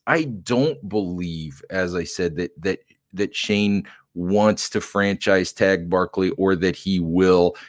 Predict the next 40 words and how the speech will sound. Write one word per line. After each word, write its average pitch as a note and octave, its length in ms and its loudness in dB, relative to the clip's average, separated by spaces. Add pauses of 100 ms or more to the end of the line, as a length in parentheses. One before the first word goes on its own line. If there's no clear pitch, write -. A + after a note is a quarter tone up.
(120)
He, A2 200 0 (120)
he G#2+ 160 6
just A2 380 0
sort A#2 200 8
of G2+ 140 4 (140)
opened A2 480 2
the G2+ 80 0
door G#2 540 4
for G2+ 400 2
it, G2 180 2 (440)
you G#2 80 0
know, G#2 140 4
as, G#2+ 440 2 (140)
as A#2 260 4
a A#2+ 60 -2
possibility. G2+ 1200 0 (400)
Uh, E2+ 320 0 (760)
and A2+ 140 0
I, A2+ 80 2
to - 240 -4
me, B2 560 4 (160)
it's A2+ 220 -6
an A2 120 2
indication G#2+ 960 0
that G2 180 -2
he G#2 280 -4
is A#2+ 360 2
serious B2 600 4
about G2 440 2
Barkley G#2+ 420 2
re-, F#2 240 -2 (260)
you G#2+ 120 0
know, G2 60 0
returning A2 680 2
to A2+ 120 -2
the G2 120 -2
Giants G#2 560 -2
in G2 140 0
twenty G2 320 -2
twenty-four. F#2+ 760 2